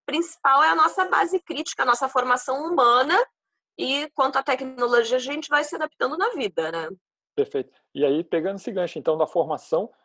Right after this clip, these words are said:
Speaker 2: o que mais é extra, ou é até realmente extracurricular, você fez na sua graduação pra chegar, né, o que que você é hoje? Ou que você
Speaker 1: Olha,
Speaker 2: deixa de aconselho, né? "Ô, gente, vai, faz isso, faz
Speaker 1: Aham.
Speaker 2: aquilo."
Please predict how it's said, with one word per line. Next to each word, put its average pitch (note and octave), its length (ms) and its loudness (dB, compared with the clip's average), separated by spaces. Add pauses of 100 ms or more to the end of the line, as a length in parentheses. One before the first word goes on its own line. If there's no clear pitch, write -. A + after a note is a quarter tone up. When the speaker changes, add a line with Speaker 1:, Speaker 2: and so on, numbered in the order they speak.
(120)
Speaker 2:
o C#3 80 -2
que - 200 -4
mais F3 400 -2 (320)
é C#3 400 6
extra, D3 420 0
ou A#2 280 0
é A#2 60 6
até A2+ 220 0
realmente C3 480 -8
extracurricular, B2 960 -2
você C#3 320 -8
fez C#3 580 -6
na C#3+ 180 -6
sua F3+ 720 0
graduação B2+ 840 0 (180)
pra G#3+ 120 -4
chegar, D#3+ 380 -2
né, C#3 160 -4
o D3+ 80 -2
que D3+ 160 -14
que - 80 -20
você C#3+ 280 -6
é C3 40 -2
hoje? G#2 260 -8 (1040)
Ou D3 160 4
que - 80 -14
você D3+ 180 2
Speaker 1:
Olha, F#3+ 140 6
Speaker 2:
deixa G3 160 4
de G3 100 4
aconselho, F3 680 4
né? D3 180 2
"Ô, D3 220 6
gente, A#2+ 320 -4
vai, C#3 180 6
faz C3+ 320 -2
isso, G3 340 0
faz C#3 180 2
Speaker 1:
Aham. D#3+ 220 4
Speaker 2:
aquilo." D#3 420 -2